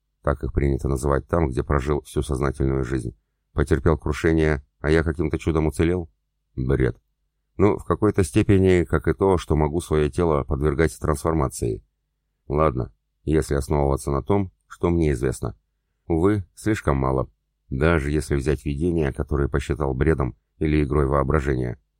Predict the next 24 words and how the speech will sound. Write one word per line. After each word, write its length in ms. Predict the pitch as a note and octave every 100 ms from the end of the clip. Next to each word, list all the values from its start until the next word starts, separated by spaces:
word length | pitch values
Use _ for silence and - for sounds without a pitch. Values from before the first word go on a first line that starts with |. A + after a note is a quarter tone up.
| _ _ _ _
Но 140 | - D#2
почему 400 | E2+ - E2 E2+
меня 280 | E2 D#2+ D#2
никто 280 | D#2 -
не 160 | D#2 D#2+
искал? 320 | D#2 - A#1+ _ _ _ _ _ _
А 100 | -
может, 300 | D#2 D#2+ C#2+
кто-то 320 | - - D#2+
таким 280 | D#2 D2 E2
образом 360 | D#2 D2 D2 D#2
спрятал 400 | - D#2+ D#2 D2+
ото 160 | C#2+
всех? 320 | D2 F#2+ G#2 - _ _ _ _ -
Да, 380 | B1 B1 B1 G#1+ _ _ _ -
вопросов 520 | C2 - A2 G2+ -
много, 340 | D#2 F2 C#2 _ _ _ _
а 140 | - E2+
ответы 280 | - B2 G2
кроются 420 | F#2+ A2+ G2+ F2
в 40 |
закрытых 480 | D2+ E2 G2+ G#2+ D#2+
областях 460 | D2+ C#2+ C#2 E2 -
памяти. 440 | C2+ C2 - B1+